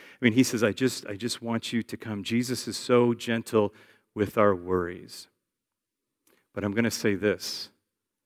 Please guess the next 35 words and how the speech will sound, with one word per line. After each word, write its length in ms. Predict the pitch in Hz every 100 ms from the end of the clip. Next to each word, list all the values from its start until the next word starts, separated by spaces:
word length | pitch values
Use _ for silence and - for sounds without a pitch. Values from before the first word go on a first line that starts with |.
| _ _ _ -
I 120 | 110
don't 240 | 107 110
want 260 | 104 101 101
you 220 | 104 113
to 80 | 101
be 140 | 95
gentle 460 | 82 104 90 92 90
with 180 | 87 -
your 120 | 87
worries. 520 | 85 85 90 101 - _ _ _ _ _ _ _ _ _ -
Don't 320 | 113 110 -
you 100 | 135
be 140 | 131
gentle 420 | 104 110 101 104
with 200 | 95 87
your 120 | 98 92
worries. 520 | 92 90 90 - - _ _ _ _ _ _
It 120 | 117
is 160 | 131 131
time 240 | 120 117
to 100 | 104
shut 460 | 92 - - 120 -
the 100 | 127
door 460 | 117 120 104 92 95
on 200 | 98 95
worry. 300 | 90 82 - _ -
It's 160 | - -
time 180 | 131 110
to 80 | 95
shut 420 | - - 127 -
the 80 | 120
door 300 | 123 113 107
on 100 | 98
the 80 |
devil. 380 | 87 92 82 80